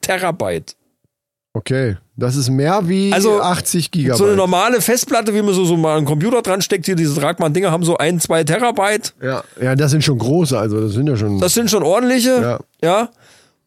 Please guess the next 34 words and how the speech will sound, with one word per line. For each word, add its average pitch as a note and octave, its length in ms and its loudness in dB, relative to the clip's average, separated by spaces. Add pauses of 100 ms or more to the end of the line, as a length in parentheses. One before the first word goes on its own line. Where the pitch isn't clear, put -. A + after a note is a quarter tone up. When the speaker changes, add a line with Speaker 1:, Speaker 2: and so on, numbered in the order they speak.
(160)
Speaker 1:
Und G#3 220 -2
auf F#3+ 160 0
diesem C4 560 0
D-V-D-großen A#3 880 0
Datenspeicher D#3+ 640 0
können A#3+ 340 -2
die C4+ 140 0
bis A#3 220 -4
zu G3+ 100 -2
dreihundertsechzig A3 840 -4
Terabyte G#3 580 -4
unterbringen. A2 560 -8 (320)
Also D3+ 180 -2
dreihundertsechzig A3 680 -2
solche G3 260 0
Festplatten. A2 680 -4 (240)
Und G3 220 0 (640)
jetzt G3+ 200 -2
kommt's. - 520 -2 (120)
Haltbar. E3+ 680 -2 (920)
Die F3 60 0
haben F#3+ 120 -2
Tests A#3 280 0
gemacht, F#3 260 -2
bei F#3+ 80 0
hundertachtzig G3+ 580 0
Grad F#3 200 -2
haben F#3+ 140 0
die D#3+ 60 0
das E3 120 0
gelagert F3 460 0
über, D#3 180 0
über, C#3 340 2
äh, A2+ 140 -2